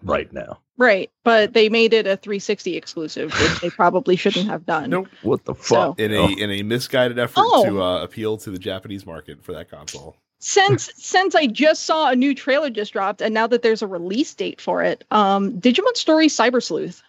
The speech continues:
Speaker 2: Those two games are coming to the Nintendo Switch next month, uh, as the Digimon Story Cyber Sleuth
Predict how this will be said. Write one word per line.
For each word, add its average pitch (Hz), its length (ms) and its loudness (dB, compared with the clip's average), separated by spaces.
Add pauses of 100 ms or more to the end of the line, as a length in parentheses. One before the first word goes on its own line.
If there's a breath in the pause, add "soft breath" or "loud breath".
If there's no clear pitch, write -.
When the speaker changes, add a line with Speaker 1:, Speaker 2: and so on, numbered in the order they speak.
(120)
Speaker 2:
Those 269 220 4
two 339 180 0
games 269 300 -2
are 233 100 -6
coming 233 360 -6
to 226 540 -4 (440 soft breath)
the 233 260 2
Nintendo 240 400 2
Switch 226 400 2
next 214 500 0
month, 220 580 0 (440)
uh, 214 420 2
as 214 260 0
the 220 380 -4 (320)
Digimon 359 380 2
Story 277 340 0
Cyber 247 400 0
Sleuth 240 380 -2